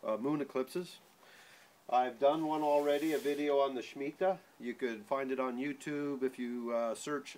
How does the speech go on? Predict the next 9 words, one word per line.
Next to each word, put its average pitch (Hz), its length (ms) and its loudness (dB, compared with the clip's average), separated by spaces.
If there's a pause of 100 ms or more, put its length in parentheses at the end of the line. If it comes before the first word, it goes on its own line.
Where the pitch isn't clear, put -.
(100)
the 113 100 -6
Shemitah 147 540 -4
September 131 520 -2
fifteenth, 135 600 -2
two 135 140 -8
thousand 131 460 -2
fifteen 131 480 -2
blood 120 280 -4
moons. 156 680 -2